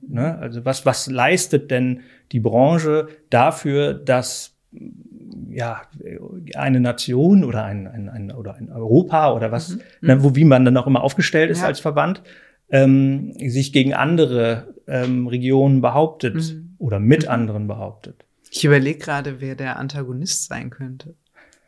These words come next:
Speaker 1: Ja, ähm, das ist eine gute Frage. Also da gibt's natürlich, Antagonisten können natürlich sein, äh, es kann natürlich Technologie sein, was
Speaker 2: Mhm.
Speaker 1: den Menschen
Speaker 2: Mhm.
Speaker 1: ja dann in dieser Erzählung dann ersetzt.
Speaker 2: Mhm.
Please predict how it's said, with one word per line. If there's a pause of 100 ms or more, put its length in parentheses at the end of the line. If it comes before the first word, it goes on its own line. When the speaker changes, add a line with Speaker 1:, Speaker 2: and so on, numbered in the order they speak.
(540)
Speaker 1:
Ja, (220)
ähm, (100)
das (460)
ist
eine
gute
Frage.
Also
da
gibt's
natürlich,
Antagonisten
können
natürlich
sein,
äh,
es
kann
natürlich (440)
Technologie
sein,
was
Speaker 2:
Mhm.
Speaker 1:
den
Menschen
Speaker 2:
Mhm. (240)
Speaker 1:
ja
dann
in
dieser
Erzählung
dann
ersetzt. (160)
Speaker 2:
Mhm.